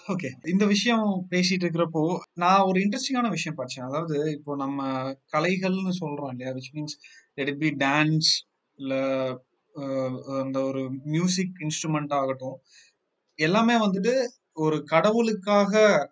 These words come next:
ஆரம்பிக்கப்பட்ட ஒரு விஷயம் மாதிரி தான் இருக்கு அப்படின்னு நான் படிச்சேன். அது எந்த அளவுக்கு உண்மைன்னு தெரியல. ஓகே, that being said,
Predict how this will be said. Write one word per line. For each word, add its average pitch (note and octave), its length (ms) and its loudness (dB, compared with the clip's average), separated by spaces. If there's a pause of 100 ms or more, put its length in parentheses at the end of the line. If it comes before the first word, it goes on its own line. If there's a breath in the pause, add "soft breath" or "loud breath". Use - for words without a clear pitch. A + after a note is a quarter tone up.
ஆரம்பிக்கப்பட்ட D#3 720 -2
ஒரு C#3 100 -4
விஷயம் C3 320 -6
மாதிரி C3 320 -4
தான் D3+ 260 0 (240)
இருக்கு D3+ 440 -6
அப்படின்னு C#3+ 280 -6
நான் D3 220 -4
படிச்சேன். - 500 -12
அது C#3 200 -6
எந்த E3 180 -2
அளவுக்கு F#3 320 0
உண்மைன்னு D#3 220 -2
தெரியல. C3 400 -10
ஓகே, C3 160 -6
that F3+ 160 4
being G3+ 240 4
said, G#3 120 2